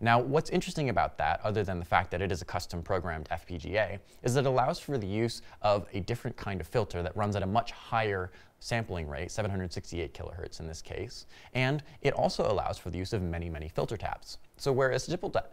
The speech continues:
typical dac might use a few thousand filter taps or perhaps ten thousand filter taps, the Hugo T T two uses ninety-eight thousand three hundred four filter taps,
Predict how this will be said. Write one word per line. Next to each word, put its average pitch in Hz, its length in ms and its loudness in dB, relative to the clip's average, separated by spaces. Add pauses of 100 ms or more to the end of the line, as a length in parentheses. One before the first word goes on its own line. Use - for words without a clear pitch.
typical - 340 2
dac 90 340 2
might 101 220 -2
use 98 360 0 (440)
a 139 40 0
few 170 140 4
thousand 98 440 2
filter 92 260 -2
taps 87 340 0
or 120 60 -2
perhaps 110 280 -2
ten 92 200 -4
thousand 85 320 -6
filter - 240 -8
taps, - 400 -10 (320)
the 107 60 -4
Hugo 175 260 8
T 147 160 0
T 127 100 0
two 143 140 2
uses 107 300 2
ninety-eight 120 460 2
thousand 92 340 -2
three 98 120 -4
hundred 87 300 -4
four 160 260 0
filter 92 300 -4
taps, - 340 -6